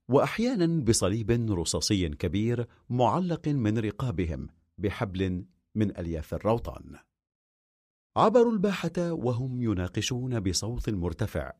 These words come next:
أسرار الكنيسة، وعندما كانوا يتطلعون في اتجاه كوخ إنجامبا، كان يختبئ وراء الباب المصنوع من ألياف الرافية، فقد كان يعرفهم حق المعرفة،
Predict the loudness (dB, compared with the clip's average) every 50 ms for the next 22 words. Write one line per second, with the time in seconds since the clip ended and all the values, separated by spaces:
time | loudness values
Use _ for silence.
0 | _ -4 -2 -2 0 0 0 0 0 -2 -2 -2 -4 -6 -4 -4 -6 -6 -6 -8
1 | -10 _ _ _ _ _ _ _ _ _ _ _ _ _ 4 6 6 6 6 4
2 | 2 0 0 0 -2 -2 -2 0 0 0 0 0 -2 -2 -2 -2 -2 -2 -2 -2
3 | -4 -4 -4 -6 -4 -4 -2 -2 -2 -4 -4 -6 -8 -6 -6 -6 -6 -6 -8 -8
4 | -8 -8 -6 -6 -4 -4 -2 -2 -4 -4 -4 -6 -12 _ _ _ _ _ _ -10
5 | -6 -4 -4 -2 -2 -2 -4 -4 -4 -6 -4 -4 -4 -4 -4 -4 -6 -6 -6 -6
6 | -4 -6 -6 -4 -4 -4 -4 -4 -4 -4 -4 -4 -4 -6 -6 -6 -6 -8 -10 -10
7 | -8 -6 -4 -4 -4 -4 -6 -8 -10 -10 -12 -10 -10 -8 -8 -6 -4 -4 -4 -4
8 | -6 -8 -8 -12 -12 -14 -16 _ _ _ _ _ _ _ _ _ _ _ _ _
9 | _ _ -6 -6 -4 -4 -6 -10 -10 -10 -10 -6 -6 -4 -4 -4 -4 -4 -4 -6
10 | -6 -8 -8 -4 -2 -2 -2 -2 -2 -6 -6 -8 -12 -20 _ _ -14 -8 -8 -8
11 | -8 -10 _ -2 0 2 2 2 2 0 -2 -2 -4 -10 -12 -12 -12 -12